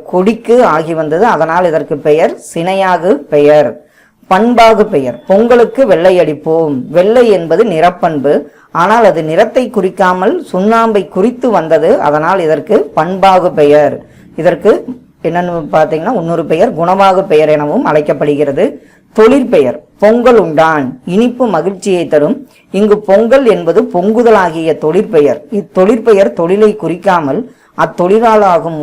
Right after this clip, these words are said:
உணவை குறித்தது. அதனால் இதற்கு பெயர் வந்து தொழிற்பெயர். பாசவலை, பா சவலை, சவலை பாடல்கள் முழுமை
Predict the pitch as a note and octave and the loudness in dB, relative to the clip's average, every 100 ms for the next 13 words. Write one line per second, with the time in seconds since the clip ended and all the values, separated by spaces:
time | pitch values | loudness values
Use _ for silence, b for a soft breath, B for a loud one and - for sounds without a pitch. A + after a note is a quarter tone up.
0 | D3 D#3+ G#3+ A3+ A3+ G3+ D#3 D3 D3+ C#3 | -8 -2 2 2 2 -2 -6 -2 -2 0
1 | A#3+ D3+ D#3 E3+ D3+ D#3 D3+ C#3 D3 E3 | 0 0 -2 -2 -2 -4 -4 0 0 0
2 | D3+ D3 D4+ - D#3 D#3 C#3+ D#3 D3 D3+ | -2 0 -2 -2 -4 -4 -2 0 4 2
3 | - - _ _ _ _ - F3+ G#3 A3+ | 2 -6 _ _ _ _ -4 0 0 2
4 | G3+ D#3+ D3 D#3 C#3+ - - _ _ - | 2 4 2 2 0 -6 -16 _ _ -4
5 | F3 F#3 B3+ - _ _ _ - D#3+ D3 | 0 0 -2 -6 _ _ _ -6 -2 0
6 | D#3 D#3 D3 C3+ b b b - F3+ F#3 | 2 2 0 -6 b b b -2 0 2
7 | A3 A#3 F3+ D#3+ D#3+ D#3+ D#3 A#3 D#3+ E3 | 2 2 0 0 2 2 0 0 -2 -4
8 | F#3+ | -2